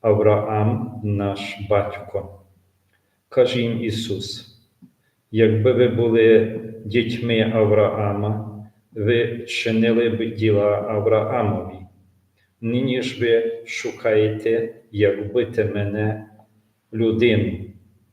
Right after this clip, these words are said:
котра сказала вам істину, яка почула від Бога. Авраам такого не робив.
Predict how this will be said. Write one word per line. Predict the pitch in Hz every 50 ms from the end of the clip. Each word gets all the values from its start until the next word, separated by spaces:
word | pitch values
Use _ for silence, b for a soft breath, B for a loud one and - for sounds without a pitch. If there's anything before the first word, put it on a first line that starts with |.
| _ _
котра | - 117 107 107 113 - 117 110 110 113 110 110 113 113 -
сказала | - - - - - 117 107 101 110 113 107 104 107 104
вам | 107 107 104 107 107 107
істину, | 120 113 - - - - - 113 95 95 95 95 95 101 107 - - _ _ _ _ _ _ _ -
яка | 110 104 104 98 - - - 113 113 113 113 113 - - - - - -
почула | 117 113 - - - 120 110 107 107 104 104 104 104 104 - - - - - _ _ _ -
від | 98 104 110 107 107 101 - 101
Бога. | 107 101 95 92 98 95 90 87 90 - - - _ _ _ _ _ _ _ _ _ _ _ _ _ _ _
Авраам | - 131 123 113 117 117 110 110 110 110 127 131 143 151 156 - - - - - - -
такого | 120 104 - 107 - 127 123 123 131 123 123 123 127
не | 117 110 110 107
робив. | 104 104 104 104 110 104 95 95 92 - - - - - -